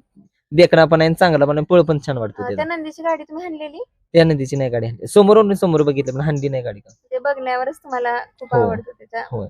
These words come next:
Speaker 2: पळावरती. आणखी कुठले नंदी आण-, आवडतात?
Speaker 1: आहेत की सगळे नंदी ते आपलेच आहेत.
Speaker 2: आपलेच आहेत. कारण प्रत्येक नंदीला एक देवच समजलं जातं या
Speaker 1: देवच.
Speaker 2: क्षेत्रामध्ये. अ, ताई, अजून हे एक सांगा की,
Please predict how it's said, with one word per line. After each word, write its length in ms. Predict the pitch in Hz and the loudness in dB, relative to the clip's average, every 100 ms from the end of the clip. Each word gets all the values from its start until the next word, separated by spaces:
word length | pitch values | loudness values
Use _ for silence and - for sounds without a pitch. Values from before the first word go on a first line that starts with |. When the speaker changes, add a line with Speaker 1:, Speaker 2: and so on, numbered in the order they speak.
| 233 | -4
Speaker 2:
पळावरती. 520 | 240 208 202 208 _ _ _ _ | -2 0 -4 -10 _ _ _ _
आणखी 260 | 285 285 320 | -4 -4 -4
कुठले 260 | 311 311 269 | -6 -6 -4
नंदी 320 | 269 254 247 | -4 -4 -4
आण-, 200 | 247 254 - | -4 -8 -12
आवडतात? 400 | 240 233 233 240 | -10 -8 -12 -16
Speaker 1:
आहेत 340 | 247 - - 165 | -18 -8 0 2
की 80 | 170 | 4
सगळे 320 | - 175 180 | 4 6 8
नंदी 300 | 180 175 170 | 8 6 6
ते 100 | 151 | 6
आपलेच 300 | 165 - 123 | 2 2 0
आहेत. 120 | 226 | 0
Speaker 2:
आपलेच 240 | 220 214 214 190 | -2 -6 -6 -12
आहेत. 400 | 208 - 208 214 _ _ 427 _ _ | -14 -14 _ -20 _ _ _ _ _
कारण 200 | 233 226 | -4 0
प्रत्येक 320 | 233 254 247 | 2 2 2
नंदीला 360 | 277 277 254 247 | 0 0 2 2
एक 120 | 247 | 2
देवच 300 | 254 254 269 | 2 2 0
समजलं 300 | 311 254 226 | 0 0 2
जातं 200 | 233 226 | 0 2
या 120 | 226 | 0
Speaker 1:
देवच. 100 | 226 | 0
Speaker 2:
क्षेत्रामध्ये. 580 | 233 269 214 214 208 220 320 - _ _ _ _ _ | -2 -6 -4 -6 -4 -6 -8 -12 _ _ _ _ _
अ, 220 | 233 233 | -2 0
ताई, 180 | 254 294 | 2 2
अजून 440 | 302 285 285 302 311 | 4 2 2 -2 -2
हे 180 | 311 - | -4 -4
एक 180 | 254 - | -6 -4
सांगा 340 | 311 285 233 | -4 -2 -2
की, 360 | 240 285 311 | -4 -6 -8